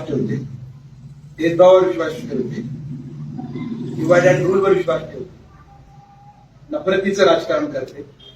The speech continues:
ही राजवट दूर करणं आणि दुसऱ्या बाजूला या देशातील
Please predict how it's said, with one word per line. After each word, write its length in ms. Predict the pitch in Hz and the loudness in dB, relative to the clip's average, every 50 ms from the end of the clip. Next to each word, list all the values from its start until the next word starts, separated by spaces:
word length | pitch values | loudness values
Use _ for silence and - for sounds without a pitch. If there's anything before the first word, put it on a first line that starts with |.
| - _ _ _ _ _ _ _ _ _ _ - | -20 _ _ _ _ _ _ _ _ _ _ 2
ही 80 | 185 | 6
राजवट 400 | 185 170 160 160 160 165 180 190 196 190 - - - _ _ _ - - | 6 6 6 6 2 2 0 0 0 -2 -4 -8 -20 _ _ _ -8 0
दूर 220 | 190 208 214 208 | 2 4 4 4
करणं 260 | 175 143 - - - - - - _ _ _ _ _ _ _ _ _ _ _ _ _ _ _ _ _ _ - | 4 2 0 -2 -6 -10 -14 -20 _ _ _ _ _ _ _ _ _ _ _ _ _ _ _ _ _ _ -10
आणि 160 | - 151 165 | -6 -4 -4
दुसऱ्या 400 | 156 - - - - 180 208 208 | -4 -4 -6 -6 0 2 4 6
बाजूला 340 | 196 190 165 - - - - - - _ _ _ _ _ _ _ _ _ _ _ _ _ _ _ _ _ _ _ _ _ _ _ _ _ _ _ _ _ _ _ _ _ _ _ _ - | 6 6 4 4 0 -6 -10 -12 -14 _ _ _ _ _ _ _ _ _ _ _ _ _ _ _ _ _ _ _ _ _ _ _ _ _ _ _ _ _ _ _ _ _ _ _ _ 0
या 120 | 165 180 | 2 2
देशातील 600 | 185 180 170 165 - - 175 175 - 208 214 - | 4 4 4 4 4 2 2 0 2 0 0 -2